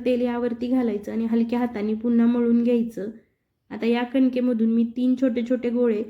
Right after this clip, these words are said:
बाजूला केलेले आहेत. याची आपल्याला चपाती लाटून घ्यायची आहे.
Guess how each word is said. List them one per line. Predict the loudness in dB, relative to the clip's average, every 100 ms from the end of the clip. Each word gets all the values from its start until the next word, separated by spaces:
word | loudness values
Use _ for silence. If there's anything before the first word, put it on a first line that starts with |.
| -12 _ _ _ _ _
बाजूला | -2 0 0 -2
केलेले | 2 2 4 2
आहेत. | 2 0 -4 -8 0
याची | 2 4 2
आपल्याला | 2 2 4 2
चपाती | 0 0 0 2
लाटून | 2 2 2 4
घ्यायची | 6 4 2 -2
आहे. | 0 0